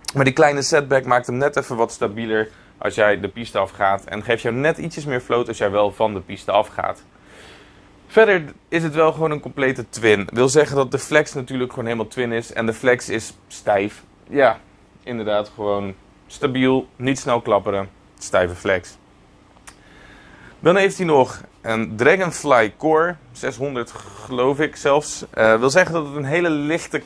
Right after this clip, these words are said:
kern is die erin zit. En die kern die hebben ze verstevigd met nog extra carbon. En vandaar ook zijn naam, de Custom X. Eigenlijk door het hele boord heen lopen een soort staven van carbon. Eh, zorgt ervoor dat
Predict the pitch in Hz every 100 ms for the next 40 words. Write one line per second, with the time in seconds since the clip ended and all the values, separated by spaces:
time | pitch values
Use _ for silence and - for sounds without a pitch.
0 | - 139 127 123 104 101 98 92 92 92
1 | 95 - - - - - - 131 135 175
2 | 185 175 147 135 113 101 - 180 202 196
3 | - - - - 127 127 135 131 - 156
4 | - 143 123 113 98 113 95 - 98 101
5 | 123 127 131 120 - 113 127 147 131 -
6 | 131 - 98 - 156 - - - - -
7 | - _ _ _ - 139 170 175 151 131
8 | 127 156 180 151 143 117 127 147 208 -
9 | 131 139 139 143 135 127 _ _ _ _
10 | - _ _ - 117 139 113 - - 165
11 | 175 151 123 123 107 - 110 95 117 170
12 | 262 _ _ _ _ _ _ - 113 101
13 | 98 98 135 127 131 131 127 113 110 -
14 | -